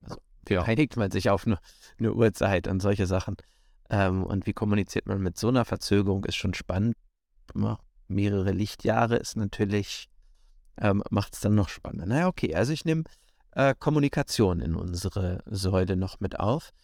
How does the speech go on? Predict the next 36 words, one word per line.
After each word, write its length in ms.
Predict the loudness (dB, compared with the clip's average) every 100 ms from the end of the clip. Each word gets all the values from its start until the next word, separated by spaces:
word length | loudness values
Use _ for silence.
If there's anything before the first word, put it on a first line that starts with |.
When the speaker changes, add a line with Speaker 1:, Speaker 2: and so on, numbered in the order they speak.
| -20 -20 -20 -8
Speaker 1:
Was 180 | -2 0
ja 60 | 0
ganz 240 | 2 2 0
spannend 480 | 0 2 2 0
ist, 240 | -4 -6 0
weil 120 | 2
das 160 | 2 -2
im 100 | 0
Grunde 340 | 2 2 2
genommen 280 | 4 4 4
eine 100 | 2
Säule 380 | 4 4 4 2
ist, 380 | -2 -4 -6 -2
die 300 | 0 0 -4 _ -20 _ -4
einen 120 | -2
festen 1000 | -2 0 0 -2 -10 -6 0 2 2 -2 -6 _ _ -20
Bezug 680 | -6 -2 -2 -2 0 0 2
hat, 160 | 0 0
sowohl 500 | -2 -2 2 2 2
zur 220 | 0 -2
Säule 380 | 2 2 2 0
Technik 600 | -2 -4 -2 -2 -2 -2
als 280 | -2 -2 -2
auch 160 | -6
zu 240 | -6 -6 -2
der, 340 | 2 2 0 -4 _ _ _ -4
ähm, 380 | 0 2 0 -4 -2
Gesellschaft, 1000 | 0 2 4 2 2 -2 -2 -6 -20 -20 -20 _ -16 2
Speaker 2:
Ja. 60 |
Speaker 1:
als 220 | 2 4
auch 220 | 2 0 0 -18
wahrscheinlich 580 | 0 0 2 0 2 0
ein 80 | -2
bisschen 300 | -2 0 -2
zu 160 | 0 -2
der, 380 | 4 4 4